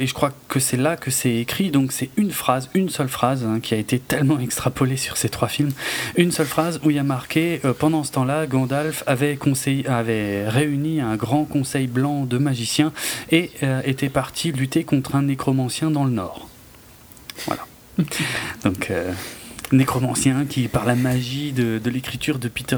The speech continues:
Jackson, Fran Walsh et Philippa Boyens, est devenu Sauron lui-même, euh, qui annonçait son propre, qui spoilait son propre retour, en fait. <laughs>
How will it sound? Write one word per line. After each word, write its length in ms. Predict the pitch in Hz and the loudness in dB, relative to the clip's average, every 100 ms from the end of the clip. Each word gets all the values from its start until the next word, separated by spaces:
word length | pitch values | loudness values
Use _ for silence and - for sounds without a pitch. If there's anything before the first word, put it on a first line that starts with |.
| 117 | 0
Jackson, 380 | 120 - 139 131 | -2 0 0 0
Fran 220 | - 123 | 2 2
Walsh 400 | 127 131 131 - - | 2 0 -2 -4 -2
et 140 | 143 - - - - | -2 -4 -8 -8 -6
Philippa 440 | - 147 135 127 | -2 0 0 0
Boyens, 440 | 117 110 117 131 - | 0 2 2 0 2
est 80 | 131 | 2
devenu 380 | 120 110 123 135 - | 2 2 2 0 -2
Sauron 380 | - 139 123 131 | 0 2 2 2
lui-même, 500 | 117 104 107 131 113 | 0 0 0 0 -2
euh, 240 | 98 104 104 | -2 0 0
qui 180 | - 147 | 0 4
annonçait 500 | 131 156 147 - 156 | 4 4 0 0 0
son 160 | 131 | 0
propre, 320 | 110 143 135 | -2 -2 -2
qui 140 | 135 135 | -2 -2
spoilait 460 | - 156 147 147 | 0 0 2 0
son 140 | 170 127 | 0 0
propre 340 | - 139 - | 2 0 2
retour, 480 | 117 117 - 135 139 | 2 2 0 -4 -2
en 20 | |
fait. 220 | 104 117 117 - - - 151 - | 0 -2 -2 -2 2 2 2 0
<laughs> 320 | - - 160 | 0 -2 -2